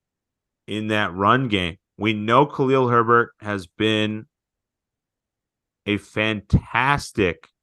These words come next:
spark plug, especially last season, working in tandem with Dave Montgomery. But the fact of the matter is that Dave Montgomery is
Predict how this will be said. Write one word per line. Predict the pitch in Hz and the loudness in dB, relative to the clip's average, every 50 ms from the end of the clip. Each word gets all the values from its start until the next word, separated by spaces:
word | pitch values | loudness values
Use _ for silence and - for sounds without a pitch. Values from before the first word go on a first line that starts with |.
| _ _ | _ _
spark | - - - _ - 107 110 117 113 - - | -20 -20 -12 _ 2 4 4 4 2 0 -8
plug, | - 107 98 95 90 90 85 - _ _ _ _ _ _ _ _ _ _ _ _ _ _ _ _ _ _ _ _ _ _ _ _ _ | -4 -2 0 0 0 -2 -4 -8 _ _ _ _ _ _ _ _ _ _ _ _ _ _ _ _ _ _ _ _ _ _ _ _ _
especially | - - - - 113 117 131 131 - 131 120 107 | -20 -16 -8 -4 0 0 0 0 0 -2 -2 0
last | 104 104 101 101 107 110 107 - | 0 0 2 2 0 0 -2 -6
season, | - 101 104 104 98 98 104 101 101 101 101 _ _ _ | -8 -8 -6 -6 -6 -8 -10 -10 -12 -14 -16 _ _ _
working | - 98 107 104 - 110 107 104 | -6 -4 -4 -2 -2 -4 -6 -6
in | 104 101 95 | -6 -8 -8
tandem | - - 98 101 101 98 101 101 95 | -8 -8 -6 -6 -4 -4 -6 -6 -6
with | 95 95 - | -6 -8 -4
Dave | - 98 101 98 | -4 -4 -4 -2
Montgomery. | 101 98 95 95 95 - 101 104 104 95 87 82 | -2 -2 -2 -2 -2 -4 -2 -2 -2 -4 -6 -8
But | 80 - 87 | -6 -8 -8
the | 80 90 | -8 -8
fact | - - 107 107 107 117 - - | -6 -2 0 2 0 0 -2 -4
of | 143 156 | -6 -6
the | 165 | -4
matter | 165 165 170 175 165 143 113 101 95 95 - _ _ _ _ _ _ _ _ _ - | -4 -2 0 0 0 0 0 0 -2 -4 -6 _ _ _ _ _ _ _ _ _ -16
is | 101 98 | -10 -6
that | 110 107 95 95 | -6 -6 -4 -4
Dave | 101 101 107 120 | -2 -2 -2 0
Montgomery | 135 143 139 135 - 143 151 151 143 131 113 107 104 101 - _ _ _ _ _ _ _ _ _ _ _ _ _ _ _ | 0 -2 -2 0 0 0 0 0 0 0 -2 -2 -2 -6 -8 _ _ _ _ _ _ _ _ _ _ _ _ _ _ _
is | - 101 104 101 101 98 92 - | -6 -4 -4 -4 -4 -6 -8 -10